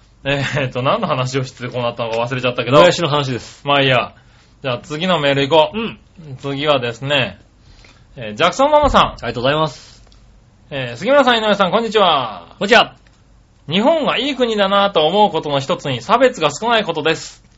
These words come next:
Speaker 2: あー、そうなの？
Speaker 1: アメリカではゲイの人に対しての差別は結構シビアです。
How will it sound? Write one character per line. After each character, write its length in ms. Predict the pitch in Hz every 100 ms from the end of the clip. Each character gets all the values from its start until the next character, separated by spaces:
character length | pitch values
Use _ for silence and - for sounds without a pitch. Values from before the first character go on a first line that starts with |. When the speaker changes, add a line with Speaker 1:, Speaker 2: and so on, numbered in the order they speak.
| _
Speaker 2:
あ 40 | 95
ー、 720 | 107 113 113 113 110 113 110
そ 160 | 104 123
う 20 |
な 60 |
の？ 60 | 156
Speaker 1:
ア 20 |
メ 80 | 226
リ 80 | 233
カ 140 | 247
で 80 | 240
は 140 | 190
ゲ 220 | 151 226 277
イ 20 |
の 140 | 190
人 160 | 165 170
に 80 | 139
対 220 | 147 131
し 20 |
て 80 | 135
の 80 | 123
差 140 | 170
別 180 | 139 127
は 80 | 113
結 140 | 226
構 100 | 143
シ 140 | 143
ビ 100 | 165
ア 60 | 117
で 100 | 101
す。 240 | - -